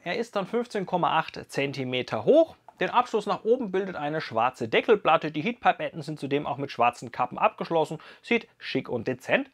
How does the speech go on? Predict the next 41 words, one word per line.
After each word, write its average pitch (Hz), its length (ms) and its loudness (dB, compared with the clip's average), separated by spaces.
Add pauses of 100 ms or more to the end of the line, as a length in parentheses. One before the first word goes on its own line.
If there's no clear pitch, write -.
aus. - 360 -8 (400)
Auf 190 100 2
der 294 120 4
Unterseite 254 420 4
setzt - 200 -4
man 180 120 -2
auf 151 240 0
Heatpipe 151 340 0
Direct 202 260 4
Touch - 220 2
Technik. 165 340 -4
Wir 139 160 0
haben 139 220 0
hier 131 180 -4
fünf, 175 300 -6
sechs - 280 -4
Millimeter 147 420 0
Heatpipes. 190 400 0
Das - 180 -6
Ganze 135 320 0
ist 135 140 -4
sauber 127 340 2
verarbeitet 131 560 -2
und 240 220 -2
auch 170 160 0 (260)
schick 302 240 -4
vernickelt. 208 580 0
Sieht 185 220 -6
also 151 240 0
gut 147 160 -2
aus 143 240 4
und - 80 -10
ist 139 140 -10
zudem 123 240 -4
vor 123 100 -4
Schmutz 117 320 -4
und - 160 -10
Korrosion 110 520 0
dann 113 140 -4
auch - 240 -10
geschützt. - 600 -2